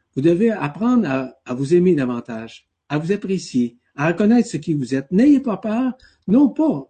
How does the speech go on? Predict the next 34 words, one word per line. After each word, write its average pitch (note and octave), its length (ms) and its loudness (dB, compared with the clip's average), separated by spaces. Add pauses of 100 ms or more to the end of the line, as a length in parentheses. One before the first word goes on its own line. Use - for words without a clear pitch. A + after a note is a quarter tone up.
vous B2+ 80 -20
n'avez E3+ 140 0
pas C#4+ 180 -4
besoin C#3 340 -2
de C#3+ 60 -2
vous - 100 -8
affirmer. D#3+ 540 -6 (180)
Vous D3+ 60 -4
avez E3+ 140 0
seulement G#3+ 280 -2
qu'à C#3 160 -6
rayonner. F3 540 -2 (240)
Vous C3 60 0
avez C3+ 40 -2
seulement F3+ 320 0
qu'à, E3 220 -6 (220)
à B2 80 -8
rayonner D#3+ 440 -2
de E3+ 80 -4
votre C3+ 260 -8
cœur. G3 520 -10 (560)
Parce D3 160 -8
que C#3+ 260 -4 (880)
tout - 180 -10
à D3 40 2
l'heure, A#3 180 2
je E3+ 80 -4
vous C#3 120 -2
ai D#3 40 2
mentionné D#3+ 760 -2
le C#3 100 -4
vortex D#3 420 -4
du A2+ 140 -10
cœur. C#3 320 -10